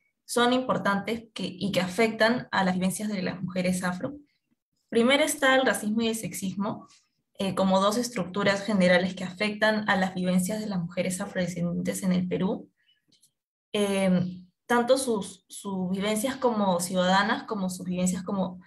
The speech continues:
individuos particulares, digamos, eh, su desarrollo de su identidad, em, su bienestar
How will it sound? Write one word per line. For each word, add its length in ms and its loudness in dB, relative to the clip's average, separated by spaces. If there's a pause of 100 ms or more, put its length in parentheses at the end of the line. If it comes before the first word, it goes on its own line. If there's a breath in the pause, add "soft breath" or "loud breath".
(280 loud breath)
individuos 480 2
particulares, 880 0
digamos, 520 0
eh, 300 -4 (680 soft breath)
su 580 0
desarrollo 520 4 (160)
de 120 0
su 120 -6
identidad, 680 2 (480 soft breath)
em, 560 -4 (260)
su 200 -4
bienestar 760 2